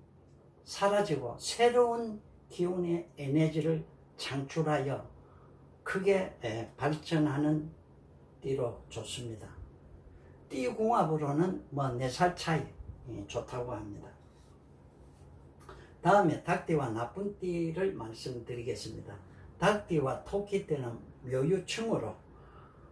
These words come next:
어, 닭은 칼입니다. 토끼 묘는 초목입니다. 그러니까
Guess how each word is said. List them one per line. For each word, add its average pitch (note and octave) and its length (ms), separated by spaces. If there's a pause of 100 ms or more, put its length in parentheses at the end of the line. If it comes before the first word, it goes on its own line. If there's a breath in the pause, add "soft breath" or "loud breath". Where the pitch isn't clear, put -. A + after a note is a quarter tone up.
(180)
어, G#2+ 420 (520)
닭은 G#3 680 (120)
칼입니다. G#3+ 760 (580)
토끼 G#3+ 380
묘는 E3 640 (240)
초목입니다. F#3+ 800 (340)
그러니까 F3+ 800